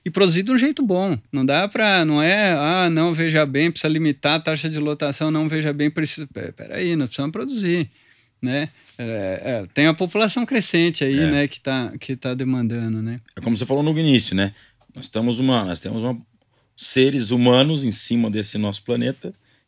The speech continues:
Speaker 2: que precisam comer.
Speaker 1: Uhum.
Speaker 2: E
Speaker 1: É.
Speaker 2: a gente precisa explicar pra, pra cidade que pra eles comerem, alguém no campo tem que produzir.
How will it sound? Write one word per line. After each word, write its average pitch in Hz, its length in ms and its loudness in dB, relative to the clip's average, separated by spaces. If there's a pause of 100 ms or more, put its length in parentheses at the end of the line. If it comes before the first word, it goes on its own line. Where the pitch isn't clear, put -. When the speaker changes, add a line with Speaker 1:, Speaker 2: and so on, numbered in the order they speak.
(120)
Speaker 2:
que - 120 -10
precisam 117 260 -4
comer. 113 420 -4 (200)
Speaker 1:
Uhum. 123 420 2 (720)
Speaker 2:
E - 140 -6
Speaker 1:
É. 110 80 0
Speaker 2:
a - 40 0
gente 98 220 -4
precisa 104 240 -6
explicar 107 380 -6
pra, 95 260 -4 (680)
pra 95 120 -2
cidade 107 560 2
que - 120 -14
pra 120 200 -4
eles 95 180 -4
comerem, 107 320 0
alguém 110 240 -2
no 120 80 0
campo 101 360 -6
tem 110 120 -4
que 104 80 -10
produzir. 135 540 -6